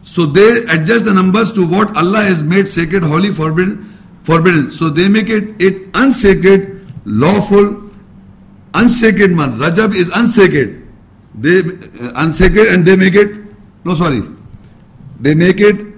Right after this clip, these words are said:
unsacred, lawful. They may, but the sacred is, which is not sacred, that is not forbidden month, is not Rajab.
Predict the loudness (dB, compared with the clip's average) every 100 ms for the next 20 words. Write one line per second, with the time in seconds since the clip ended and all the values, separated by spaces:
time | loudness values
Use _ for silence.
0 | -2 2 2 4 4 4 2 2 -8 -6
1 | 0 2 2 0 -4 -4 -12 -20 -10 -8
2 | -4 -4 -6 -6 -6 -2 0 0 0 0
3 | -2 -6 -20 -10 -8 -4 -4 -2 -4 -2
4 | -2 -2 -6 -8 -8 -8 -8 -8 -6 -6
5 | -6 -6 -4 -2 0 0 0 -2 -4 -6
6 | -4 -2 -2 -2 0 2 0 -4 -12